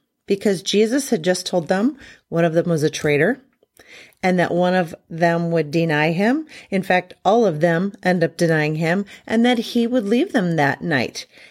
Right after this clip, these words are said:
And yet, how does he start off the very beginning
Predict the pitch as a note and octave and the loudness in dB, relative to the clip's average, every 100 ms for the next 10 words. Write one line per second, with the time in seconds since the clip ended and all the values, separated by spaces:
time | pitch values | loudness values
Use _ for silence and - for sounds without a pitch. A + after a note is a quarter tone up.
0 | _ - F#3 F#3 G#3 D4 E4 - - _ | _ -4 -2 0 0 0 -2 -8 -20 _
1 | - C4+ D4+ C#4 B3 G#3+ - G#3 G3 F3 | 0 2 2 0 -2 -2 -2 0 0 2
2 | D#3+ E3 - D#3+ D3 F3 G3 G#3+ A#3+ G3+ | 0 -2 -4 -4 0 2 4 2 2 0
3 | F3 E3+ F3 E3+ | 0 0 -2 -6